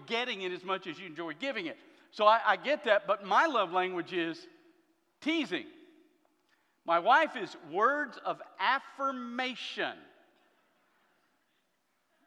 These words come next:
Those aren't good combos to marry with.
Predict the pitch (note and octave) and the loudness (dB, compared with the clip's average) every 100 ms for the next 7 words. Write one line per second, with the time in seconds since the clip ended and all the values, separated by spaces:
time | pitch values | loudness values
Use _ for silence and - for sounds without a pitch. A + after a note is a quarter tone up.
0 | _ - B3 E4+ A3 G3+ A3 - C3+ C3 | _ -6 -6 -6 -6 -4 -4 -8 -14 -10
1 | E3 - - F3 D#3+ B2+ A#2+ G2+ - - | -10 -10 -10 -8 -8 -8 -10 -12 -18 -20
2 | C3+ B2 A#2+ G2 G#2+ | -14 -10 -10 -12 -18